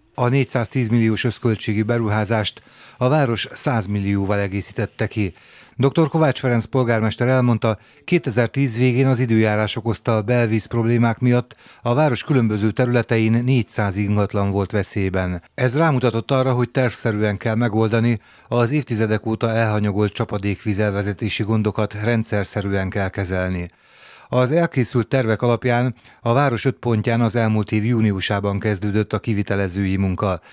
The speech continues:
Bővítették a városi egyes csatorna medrét az Igrice befogadótól az Ibolya utcáig. A kapacitás bővítésére átereszeket építettek a Bújtosi Parkban,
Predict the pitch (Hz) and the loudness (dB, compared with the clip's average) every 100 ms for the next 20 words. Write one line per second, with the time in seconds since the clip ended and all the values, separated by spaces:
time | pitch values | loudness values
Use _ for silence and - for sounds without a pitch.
0 | - - 131 165 156 143 156 147 135 123 | -18 -4 0 2 2 0 0 2 2 2
1 | 113 - 127 117 104 95 117 - 107 104 | 0 -2 -2 0 -2 -2 -4 -2 -2 0
2 | 110 101 110 117 - - - - 120 113 | 0 0 2 0 -2 -20 -16 -4 0 0
3 | 139 127 110 120 120 113 110 113 110 110 | 0 -2 -2 -2 -2 -4 -2 -2 0 -2
4 | - 123 117 104 117 101 107 101 98 - | 2 2 2 0 -2 -2 0 0 -4 -6
5 | 117 104 104 92 - - - 117 117 147 | -2 0 -2 -4 -8 -16 -8 -2 0 0
6 | 151 113 123 117 95 123 123 117 120 - | -2 -4 -2 -2 0 0 2 2 0 0
7 | 120 120 131 117 113 101 - 101 104 110 | 0 0 0 -2 -2 -2 -4 -4 -2 -4
8 | 104 120 110 - 120 110 110 104 110 - | -2 -4 -4 -4 -2 -2 0 0 -2 -2
9 | 110 113 107 92 110 104 | -2 0 0 0 0 0